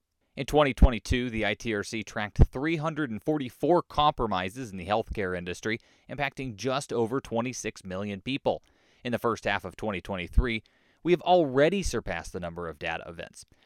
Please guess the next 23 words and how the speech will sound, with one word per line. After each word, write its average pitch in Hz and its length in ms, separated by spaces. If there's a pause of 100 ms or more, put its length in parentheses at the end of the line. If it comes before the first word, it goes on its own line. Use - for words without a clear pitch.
(180)
The 135 120
center 156 260
tracked 139 340 (100)
three 151 260
hundred 160 280
seventy-nine 131 800
compromises 95 720
in 131 80
the 120 80
first - 460
six - 320
months, - 520
impacting 117 520
over 117 260
twenty-one 117 880
million 107 380
people. 113 420 (380)
Of 147 180
the 127 120
three 113 180
hundred 95 180
seventy-nine 90 500
compromises, 95 800